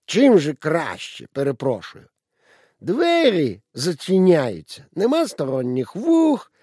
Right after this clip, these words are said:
Хіба ви справді хочете, аби при нашій діловій розмові був присутній ваш двірник?» Зрозумівши натяк, Веслав Зінгер шугнув цікавого, і Бульбастий, зиркнувши неприязно вже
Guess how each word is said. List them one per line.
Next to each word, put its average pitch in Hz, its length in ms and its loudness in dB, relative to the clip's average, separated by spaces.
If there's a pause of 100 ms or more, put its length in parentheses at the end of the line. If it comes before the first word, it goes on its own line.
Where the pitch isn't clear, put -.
(320)
Хіба 277 280 -4
ви 277 180 -2
справді 208 640 -4
хочете, 349 480 -8 (140)
аби 170 240 -4
при 151 360 -4 (220)
нашій 147 460 -2
діловій 143 440 -2
розмові 147 600 0
був 285 200 -6
присутній 277 580 -8
ваш 214 340 -4
двірник?» 190 800 -6 (1200)
Зрозумівши 208 800 4
натяк, 190 460 2
Веслав 185 440 -2
Зінгер 113 480 0 (240)
шугнув 170 580 2
цікавого, 226 640 0
і 175 80 -2
Бульбастий, 127 920 -4 (200)
зиркнувши 214 720 -4
неприязно 175 520 -4
вже 147 200 -2